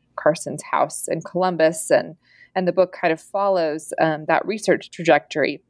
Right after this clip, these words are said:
how I got interested in, in Carson, and then kind of how I followed her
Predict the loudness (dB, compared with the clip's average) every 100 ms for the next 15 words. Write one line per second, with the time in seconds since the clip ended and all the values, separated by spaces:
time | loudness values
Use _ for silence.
0 | _ -12 -4 0 0 -2 -4 -2 0 0
1 | 0 0 0 -2 -8 _ _ 0 0 4
2 | 2 2 -2 0 0 0 -2 -2 -12 _
3 | _ _ _ -4 -4 -4 _ _ -4 0
4 | 0 -2 -2 0 0 0 -2 -2 -6